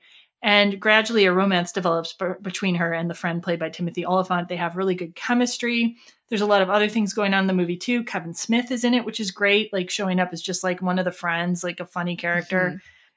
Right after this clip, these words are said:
Speaker 1: Yeah, I just really, I thought they had great chemistry and it was a good romance. And so I was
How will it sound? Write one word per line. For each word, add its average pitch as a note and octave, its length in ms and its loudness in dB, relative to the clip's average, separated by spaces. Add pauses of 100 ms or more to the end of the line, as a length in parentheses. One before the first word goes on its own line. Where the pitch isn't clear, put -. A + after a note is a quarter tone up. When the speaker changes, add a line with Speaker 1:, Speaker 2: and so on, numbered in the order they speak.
(160)
Speaker 1:
Yeah, C4+ 380 4
I G3 140 4
just C4+ 240 -2
really, A#3+ 320 4
I G#3+ 100 4
thought A#3+ 180 2
they C#4+ 80 2
had B3 120 0
great G3 220 0
chemistry G#3 440 0
and F3 220 -2
it G3+ 60 -2
was F#3 100 0
a F3+ 60 -4
good F#3+ 200 0
romance. F3 540 0
And E3+ 140 -6
so E3+ 260 0
I F3 180 0
was F#3 360 -2